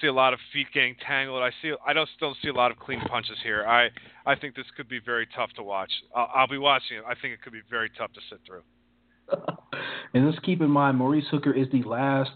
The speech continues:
Speaker 2: and I, I, I, last that I know of, uh, active fighters a part of Roc Nation, uh, boxing
Speaker 1: Yeah, he's
Speaker 2: or,
Speaker 1: it.
Speaker 2: or, you know,
Speaker 1: He's it.
Speaker 2: or Throne
Speaker 1: Yeah.
Speaker 2: Boxing.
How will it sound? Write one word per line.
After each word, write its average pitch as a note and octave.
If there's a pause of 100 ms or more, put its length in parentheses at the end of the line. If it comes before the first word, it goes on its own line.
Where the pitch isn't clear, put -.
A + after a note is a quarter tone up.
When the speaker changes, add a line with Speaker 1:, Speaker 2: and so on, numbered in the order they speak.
(120)
Speaker 2:
and A2+ (100)
I, A2+
I, A#2+
I, A2+ (100)
last C#3+
that -
I E3
know B2+
of, G#2+ (460)
uh, G#2
active C#3+ (100)
fighters C3+
a -
part C3
of A2
Roc B2
Nation, A2
uh, G2 (400)
boxing C3
Speaker 1:
Yeah, D3
he's C#3+
Speaker 2:
or, G2
Speaker 1:
it. F#2+
Speaker 2:
or, F#2
you G2+
know, -
Speaker 1:
He's D#3
it. F3+
Speaker 2:
or B2
Throne D#3
Speaker 1:
Yeah. C3+ (140)
Speaker 2:
Boxing. D3+